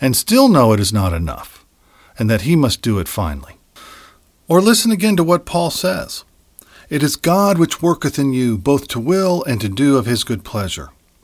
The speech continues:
Yes. "But mortify therefore your members which are upon the earth." Strangle them, get rid of them, get rid of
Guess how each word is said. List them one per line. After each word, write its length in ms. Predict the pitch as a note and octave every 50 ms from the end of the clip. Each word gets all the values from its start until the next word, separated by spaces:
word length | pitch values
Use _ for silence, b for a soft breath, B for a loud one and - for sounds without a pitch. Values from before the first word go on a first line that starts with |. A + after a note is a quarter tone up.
| _ -
Yes. 500 | - C#3 E3 F3 D3 G2+ - - - - _ _ _ _ B B B B B B B B B B
"But 160 | - D#3 C#3
mortify 560 | C3 D#3 F3 G3 G3 F#3 - - D#3+ C3+ B2+
therefore 460 | A#2 B2 B2 A#2+ - - C3 C3 B2+
your 140 | B2 A#2+ A#2
members 440 | A#2 B2 C#3 D3+ D3 D3 C#3+ - -
which 160 | B2+ A2+ -
are 140 | B2 A2+ G#2+
upon 320 | G#2 - C3 C3+ C#3 C3
the 160 | B2+ B2+ B2
earth." 400 | - G2 G2 E2 - - - - _ _ _ b b b b b b b
Strangle 520 | - - - D3+ D#3+ E3+ F3 E3+ E3 D#3
them, 240 | B2+ B2 B2 G#2+ G2+
get 280 | F2+ F2+ E3 F#3 F3+ -
rid 220 | F3 E3+ F#3 F3
of 140 | F3 D3+ B2+
them, 160 | C3+ B2 A#2
get 200 | G#2 G#2+ D#3+ -
rid 160 | - E3+ E3
of 140 | D#3 D3 C3+